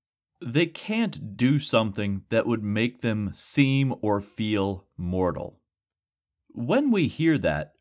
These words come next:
we think of spirits trying to intercede on behalf of a family member or a loved one. That does happen,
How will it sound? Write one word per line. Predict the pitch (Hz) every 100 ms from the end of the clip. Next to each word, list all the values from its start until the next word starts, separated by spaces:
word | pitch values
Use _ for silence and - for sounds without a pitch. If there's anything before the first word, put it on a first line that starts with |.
| -
we | 123 196
think | 247 247 208 185
of | 127
spirits | - - 170 104 90 - -
trying | - 143 156 151
to | 143 143 127
intercede | 123 123 107 - 117 117
on | 104 113
behalf | 113 101 98 92
of | 104
a | 90
family | 85 156 151 127 104
member | 90 80 82
or | - 95
a | 87
loved | 95 139 110
one. | 90 76 71 78 - _ _ _ _ _ _ _ _ _ _ 113
That | 107 139 254 - _ _ _ _ -
does | 113 123 147
happen, | - 175 214 92 87 98